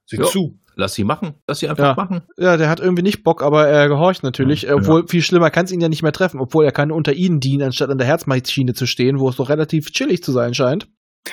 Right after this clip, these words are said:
Speaker 1: Was ich hier auch noch ganz spannend finde, eigentlich kann ihm das egal sein, so hatte ich den Ge-,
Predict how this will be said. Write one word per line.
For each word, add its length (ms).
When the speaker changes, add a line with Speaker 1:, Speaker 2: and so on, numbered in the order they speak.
Speaker 1:
Was 140
ich 120
hier 120
auch 40
noch 100
ganz 200
spannend 320
finde, 340
eigentlich 320
kann 160
ihm 100
das 160
egal 480
sein, 240
so 160
hatte 160
ich 180
den 200
Ge-, 500